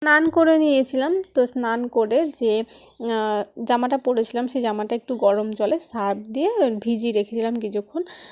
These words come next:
তো একটু নোংরা হয়েছিল, সেই জন্য ভিজিয়ে রাখলে কী হবে বলতো, নোং-, ভালো নোংরাটা উঠে, আর, উম, সেই জন্য, ঠিক আছে। অনেকদিন, উম, প্রতিদিন ধরো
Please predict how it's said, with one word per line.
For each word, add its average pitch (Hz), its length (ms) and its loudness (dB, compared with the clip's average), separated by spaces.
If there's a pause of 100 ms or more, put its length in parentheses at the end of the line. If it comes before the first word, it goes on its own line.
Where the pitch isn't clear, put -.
(160)
তো 208 360 0 (180)
একটু 254 140 -2
নোংরা 285 320 4
হয়েছিল, 285 500 4
সেই 269 220 0
জন্য 240 300 -2
ভিজিয়ে 247 320 2
রাখলে 247 240 -2
কী 269 160 -2
হবে 240 120 2
বলতো, 220 200 0
নোং-, 240 340 -4
ভালো 226 400 0
নোংরাটা 226 320 -2
উঠে, 226 360 0
আর, 208 220 0 (440)
উম, 214 440 -8
সেই 254 220 -2
জন্য, 175 400 -8
ঠিক 285 140 2
আছে। 269 220 0
অনেকদিন, 208 360 -4 (800)
উম, 240 260 -2
প্রতিদিন 370 460 6
ধরো 370 200 6